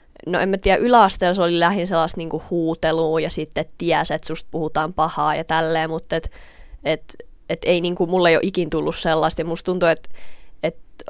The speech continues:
no ainakin tyttöillä, mut en mä nyt tiedä, et hakataanko nyt jotain poikiikaan tuolla, mut et, et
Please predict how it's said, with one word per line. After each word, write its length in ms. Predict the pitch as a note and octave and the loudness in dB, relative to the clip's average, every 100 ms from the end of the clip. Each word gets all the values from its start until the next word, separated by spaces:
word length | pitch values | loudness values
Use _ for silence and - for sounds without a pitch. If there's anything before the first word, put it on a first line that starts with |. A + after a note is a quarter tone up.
| - - | -16 -6
no 120 | F3+ | 2
ainakin 380 | - F3+ F3+ F#3 | 4 4 2 0
tyttöillä, 600 | F#3 G3 - E3 E3 E3+ | 2 2 4 4 4 2
mut 200 | E3 E3 | -2 0
en 120 | F3 | 0
mä 100 | E3 | 0
nyt 140 | E3+ - | -2 -2
tiedä, 180 | F3 D#3+ | 2 2
et 80 | - | 2
hakataanko 420 | F3+ D#3 C#3 E3 | 0 2 0 -2
nyt 120 | D#3+ E3+ | -4 -4
jotain 220 | D#3+ E3 | -2 -2
poikiikaan 600 | F#3+ E3+ E3 D#3+ D3+ D#3+ | 0 0 0 -2 0 2
tuolla, 180 | F3 D#3+ | 2 0
mut 160 | D#3+ | 0
et, 120 | D#3+ - | -2 -2
et 140 | - | -6